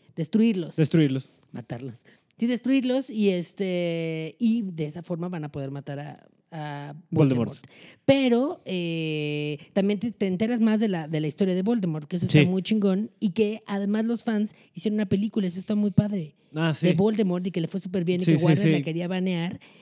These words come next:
Speaker 1: y que al final dijo, "No,
Speaker 2: Es un
Speaker 1: güey", o
Speaker 2: fanfic,
Speaker 1: sea.
Speaker 2: de esas fan movies que hay en internet, que hay unas buenísimas. Hay
Speaker 1: Ajá.
Speaker 2: unas de Batman, bueno, hay gente con presupuesto y ñoños con, con talento.
Speaker 1: Pues dicen que esta de Voldemort está muy buena.
Speaker 2: Sí, sí, por eso, o sea, no la he visto, pero
Speaker 1: Yo
Speaker 2: vi como
Speaker 1: tampoco.
Speaker 2: trailers y se veía padre. Sí, eso me mama de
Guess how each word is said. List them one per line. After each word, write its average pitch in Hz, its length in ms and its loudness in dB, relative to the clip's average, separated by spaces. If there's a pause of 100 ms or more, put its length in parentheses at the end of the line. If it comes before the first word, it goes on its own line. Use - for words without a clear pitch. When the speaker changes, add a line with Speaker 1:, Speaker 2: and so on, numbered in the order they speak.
(240)
Speaker 1:
y 190 80 0
que 175 100 -2
al 165 80 -2
final 175 400 -6
dijo, 180 240 -6
"No, 185 260 -2
Speaker 2:
Es 262 60 -12
un 180 80 6
Speaker 1:
güey", - 60 2
o - 20 -2
Speaker 2:
fanfic, 170 360 4
Speaker 1:
sea. 165 100 0
Speaker 2:
de 175 80 4
esas 180 200 2
fan 175 140 0
movies 170 260 2
que 160 100 -2
hay 151 80 0
en 151 120 -2
internet, 127 320 -4
que 151 80 -6
hay 151 60 -2
unas 156 120 -2
buenísimas. 131 520 -4
Hay 151 60 0
Speaker 1:
Ajá. - 60 4
Speaker 2:
unas 165 140 0
de 131 80 -2
Batman, 120 260 -6
bueno, 131 280 -8
hay 156 100 -4
gente 175 220 -4
con 143 140 -6
presupuesto 139 500 -4
y - 20 -4
ñoños 143 380 -2
con, 107 340 -10
con 117 220 -10
talento. - 100 -4
Speaker 1:
Pues 226 140 8
dicen 240 240 4
que 262 80 0
esta 277 160 0
de 262 100 4
Voldemort 214 380 2
está 214 160 -2
muy 214 120 2
buena. 220 240 0
Speaker 2:
Sí, 240 120 12
sí, 247 160 10
por 214 120 10
eso, 208 120 6
o 185 40 4
sea, 175 100 4
no 196 100 2
la 214 60 4
he - 20 4
visto, 208 240 0
pero 156 160 2
Speaker 1:
Yo 139 60 2
Speaker 2:
vi 151 120 4
como 165 120 4
Speaker 1:
tampoco. 160 180 0
Speaker 2:
trailers 170 420 2
y 151 60 -4
se 143 100 -4
veía 139 140 2
padre. 147 200 -2
Sí, 226 140 4
eso 214 160 4
me 196 80 4
mama 170 260 0
de 127 220 -10